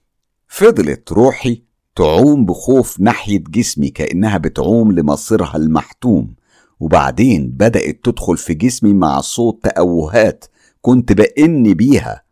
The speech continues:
واضح إن الجسم ده علشان يتنقل هنا اتألم كتير. وظهرت ابتسامة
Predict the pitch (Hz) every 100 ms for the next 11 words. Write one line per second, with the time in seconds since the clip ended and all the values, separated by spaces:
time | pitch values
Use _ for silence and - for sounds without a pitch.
0 | _ - 120 143 98 - 82 80 76 76
1 | 139 - 95 90 87 87 - _ _ _
2 | - 78 78 - 131 127 95 73 71 -
3 | 117 120 80 69 90 123 104 - _ _
4 | - 92 - 123 123 110 92 82 73 95
5 | - 104 57 - _ _ _ _ _ _
6 | _ - 90 110 110 196 135 76 - -
7 | - - - 127 120 92